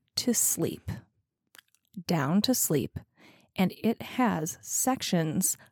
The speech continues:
of classic books that are read by an Australian man, and in the background, there are rain sounds.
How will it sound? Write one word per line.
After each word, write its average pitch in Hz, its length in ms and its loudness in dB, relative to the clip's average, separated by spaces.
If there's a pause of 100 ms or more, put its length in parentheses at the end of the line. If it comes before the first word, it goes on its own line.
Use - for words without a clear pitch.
(140)
of - 200 0
classic - 600 -2
books - 500 2 (360)
that 175 460 2
are 175 240 4
read 175 480 2 (140)
by 180 260 4
an 190 100 6
Australian 185 840 2
man, 208 460 4 (320)
and 185 140 4
in 180 240 2
the 208 100 4
background, 175 640 2 (160)
there 175 180 4
are 185 180 2
rain 202 480 6
sounds. - 720 -2